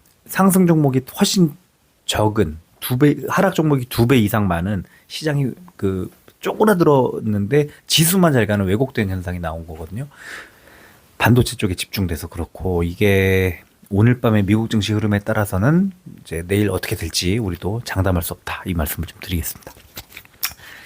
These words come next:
자, 코스피 보겠습니다. 코스피 이백칠십 종목 올랐고 육백한 종목이 빠졌습니다. 영점오일 퍼센트 올랐고요. 자, 코스피 백이 영점칠칠, 결국에 대형주들이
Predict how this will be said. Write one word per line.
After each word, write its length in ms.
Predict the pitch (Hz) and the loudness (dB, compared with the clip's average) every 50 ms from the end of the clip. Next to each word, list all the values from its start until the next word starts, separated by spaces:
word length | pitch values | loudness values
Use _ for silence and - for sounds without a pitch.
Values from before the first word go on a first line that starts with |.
| - - - - - - - - | -20 -18 -18 -20 -20 -20 -18 -6
자, 240 | - - 101 - - | -2 0 0 0 0
코스피 320 | - - 185 - - 190 139 | 0 0 2 4 4 4 4
보겠습니다. 420 | 117 98 90 - - - - - - | 4 2 2 -2 -4 -10 -14 -14 -6
코스피 300 | - 160 - - 127 - | -4 -2 2 2 2 4
이백칠십 640 | 175 160 170 - - - - - 208 196 - 190 - | 4 4 4 4 2 2 2 4 4 4 4 0 0
종목 280 | - 160 147 135 113 | 0 2 2 4 4
올랐고 480 | 104 95 92 90 - - 127 143 143 - | 4 2 0 -2 -2 0 0 0 0 0
육백한 800 | 107 113 - _ _ _ 170 165 156 - - - - - 170 190 | -2 -2 -2 _ _ _ 0 0 0 -2 -8 -12 -2 2 4 4
종목이 340 | 175 175 160 151 131 107 107 | 6 6 4 4 4 2 0
빠졌습니다. 580 | - 120 120 113 101 - - 90 80 78 - 98 | -2 -2 -2 -2 -4 -6 -8 -10 -12 -10 -8 -6
영점오일 1400 | 107 98 113 107 - 135 127 117 117 110 - - - _ - _ _ - 117 113 117 135 - 156 151 151 147 | -2 -2 -2 0 0 0 2 2 2 0 -2 -8 -18 _ -20 _ _ 0 4 4 4 4 4 2 2 2 0
퍼센트 360 | - - 143 131 131 117 - 113 | 0 0 2 2 2 0 2 0
올랐고요. 600 | 98 95 104 104 - - 104 98 107 131 160 170 - _ _ - - - - - - - _ | 0 2 0 -2 -2 -4 -2 0 2 2 0 -2 -6 _ _ -20 -20 -16 -14 -14 -14 -14 _
자, 180 | - - 123 - | -4 -4 -4 -4
코스피 380 | - - 208 202 - - 214 160 | -2 -2 -2 -2 0 0 2 4
백이 280 | 139 120 110 131 127 | 4 2 2 2 2
영점칠칠, 1000 | 110 90 92 - 131 113 110 - - - 208 196 - - - - 196 185 151 104 | 2 2 0 0 0 0 2 2 0 2 2 2 2 2 0 2 4 2 2 2
결국에 420 | - - 120 123 135 127 131 139 135 | 0 -2 -2 -2 -2 -2 0 0 -2
대형주들이 1120 | 139 - - 117 143 185 185 202 202 202 190 175 - - 135 120 135 151 127 92 80 | -2 -4 -2 0 2 4 4 4 2 2 0 -4 -2 -2 0 0 2 0 0 0 -2